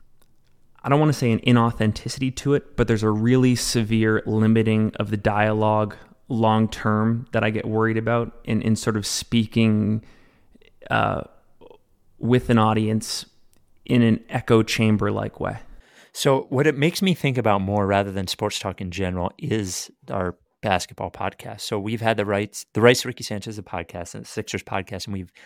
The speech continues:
Speaker 2: we're in our eleventh year. And we started this podcast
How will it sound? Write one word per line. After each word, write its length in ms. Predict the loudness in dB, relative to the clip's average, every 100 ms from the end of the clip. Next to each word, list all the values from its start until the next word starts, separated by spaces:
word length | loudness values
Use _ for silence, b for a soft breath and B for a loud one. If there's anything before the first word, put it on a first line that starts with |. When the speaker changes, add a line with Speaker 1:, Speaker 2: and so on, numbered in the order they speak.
| b
Speaker 2:
we're 80 | -2
in 80 | 0
our 120 | -2
eleventh 520 | -2 -2 -2 -4 -8
year. 200 | -16 -18 _ b b b b b -10
And 540 | -6 -4 -2 -4 -6 -12 _ _
we 100 | -6
started 500 | -2 4 6 6 4
this 140 | -2 -6
podcast 680 | -4 -4 -4 -8 -8 -12